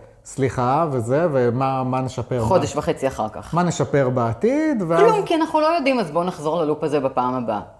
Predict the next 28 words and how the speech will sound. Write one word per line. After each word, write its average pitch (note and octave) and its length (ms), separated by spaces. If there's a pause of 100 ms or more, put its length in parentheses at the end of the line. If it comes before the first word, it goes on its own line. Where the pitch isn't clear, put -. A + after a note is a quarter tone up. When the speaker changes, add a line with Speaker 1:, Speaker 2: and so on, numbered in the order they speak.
(220)
Speaker 1:
לא, C4 160 (300)
למה? E3+ 460 (200)
אני G#3 80
חושב A3 280
שהרבה F3+ 1400
מהלופים D#3+ 480
שלנו, A#2+ 480 (180)
כן, B3+ 300
שיפ-, - 720
הם C3+ 120
היו E3+ 160
שונים E3 360
כל G#3+ 220
פעם. B2 200 (640)
Speaker 2:
<laughs> F#3+ 580
הם F3 140
עשו - 220
סיבוב E3+ 340
בכיוון D3 420
אחר. C#3 220 (400)
כן, A2 240 (100)
כי A#2 220
אנחנו E3 640
עשינו D#3 260
את D#3 80
ההתפתחות C3 520
שלנו B2+ 280
תוך D3 180